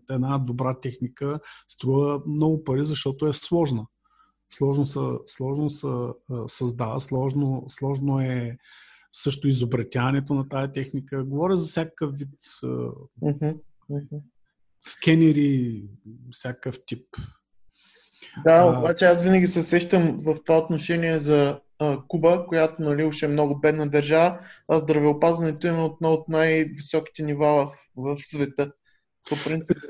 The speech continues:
Speaker 1: Ще говорим с-, и след малко за нея. Защо? Защото, защото, м, основният ресурс, всъщност, ако го сметнем, че е ресурс, това са хората.
Speaker 2: Да.
Speaker 1: Това са хората. Но искам само да допълня, че другия мер-, а, другия основен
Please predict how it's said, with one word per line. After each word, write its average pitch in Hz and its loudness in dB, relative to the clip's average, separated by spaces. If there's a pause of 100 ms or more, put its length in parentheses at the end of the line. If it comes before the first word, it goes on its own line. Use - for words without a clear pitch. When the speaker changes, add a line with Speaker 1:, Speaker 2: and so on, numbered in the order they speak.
(120)
Speaker 1:
Ще - -8
говорим 165 2
с-, - -10
и 170 -2
след 143 0
малко 147 -2
за 127 2
нея. 120 -2 (100)
Защо? 147 -4
Защото, 156 -4 (160)
защото, 151 -8 (500)
м, 139 -2 (760)
основният 165 4
ресурс, 175 2
всъщност, 127 -4
ако 117 -12
го 123 -8
сметнем, 156 0
че 135 -4
е 127 -4
ресурс, 120 -6 (340)
това 139 -2
са 135 -4
хората. 123 -6 (800)
Speaker 2:
Да. 139 -8
Speaker 1:
Това 127 -18
са - -20
хората. - -14 (300)
Но 135 2
искам 143 -2
само 147 -2
да 143 0
допълня, 151 -2
че - -8
другия 147 -2
мер-, 131 0 (220)
а, 135 0
другия 143 -4
основен 131 -4